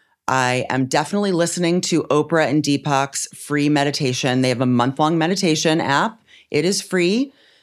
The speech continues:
And I'm doing that in the mornings. I've got my two kids with me quarantined at home. And luckily, they're being amazing. And it is not lost on me that most people are losing their jobs,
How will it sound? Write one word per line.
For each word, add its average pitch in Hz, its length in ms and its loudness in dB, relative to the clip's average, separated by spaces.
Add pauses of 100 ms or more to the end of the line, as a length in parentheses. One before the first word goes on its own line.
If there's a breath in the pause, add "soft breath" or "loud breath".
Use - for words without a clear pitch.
(240 soft breath)
And 143 280 0
I'm 143 160 0
doing 139 320 2
that 139 460 0
in 143 80 -2
the 165 80 0
mornings. 147 640 -2 (420)
I've 147 200 -2
got 139 240 0
my 135 140 -2
two - 280 -4
kids 156 400 -2
with 156 180 -2
me 151 120 0
quarantined 143 560 -2
at 131 80 -2
home. 131 480 -2 (360 soft breath)
And 135 440 2 (160)
luckily, 143 500 0
they're 135 200 0
being 131 340 0
amazing. 123 880 0 (560 soft breath)
And 123 500 0 (220)
it 143 100 2
is 131 160 0
not 135 220 2
lost 123 340 0
on 120 180 -2
me 110 380 -4
that 113 220 -2
most 127 340 -2
people 117 540 -4
are 113 340 -2
losing 139 320 0
their 135 100 2
jobs, 113 680 0